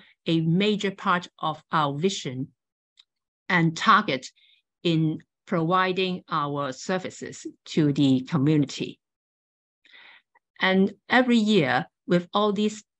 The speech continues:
numbers shown to our team, they would be more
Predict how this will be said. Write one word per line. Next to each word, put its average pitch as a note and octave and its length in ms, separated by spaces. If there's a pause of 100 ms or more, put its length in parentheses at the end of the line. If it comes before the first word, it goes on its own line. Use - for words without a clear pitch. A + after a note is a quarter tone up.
(220)
numbers G3 600 (500)
shown G#3 460
to E3 340
our C#3 400
team, C#3+ 540 (260)
they E3+ 160
would D#3+ 260 (200)
be D#3 320 (640)
more G#3+ 600